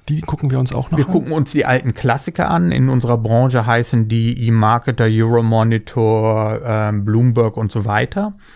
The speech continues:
Speaker 2: Und gucken auch, was die Neues machen. Wir gucken uns ganz viele kleine, junge Startups an, die da sind. Und gibt's dort Ideen?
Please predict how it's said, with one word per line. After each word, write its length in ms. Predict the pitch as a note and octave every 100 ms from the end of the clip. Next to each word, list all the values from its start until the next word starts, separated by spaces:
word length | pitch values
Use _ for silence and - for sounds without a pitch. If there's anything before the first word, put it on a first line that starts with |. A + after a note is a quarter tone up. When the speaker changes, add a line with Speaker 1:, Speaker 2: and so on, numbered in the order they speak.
| - - -
Speaker 2:
Und 240 | B2 -
gucken 220 | - -
auch, 120 | A#2 G#2+
was 180 | G#2
die 180 | A#2+ A2
Neues 460 | C3 D3 E3+ F3+ -
machen. 520 | F3 F3+ G3+ G#3+ G3 - - -
Wir 100 | A#2
gucken 200 | C#3 B2+
uns 140 | -
ganz 200 | C3+ B2
viele 200 | C3+ A2+
kleine, 340 | - A2 A2+
junge 240 | A#2 A2+ G#2+
Startups 600 | - A2 A2+ E3+ F3+ -
an, 200 | - E3+
die 120 | E3+
da 240 | E3+ E3+ E3+
sind. 220 | F3 D#3+
Und 100 | A#2
gibt's 280 | A#2 - -
dort 280 | A#2 A2+
Ideen? 580 | A2 G#2 A#2 C3 F3+ G3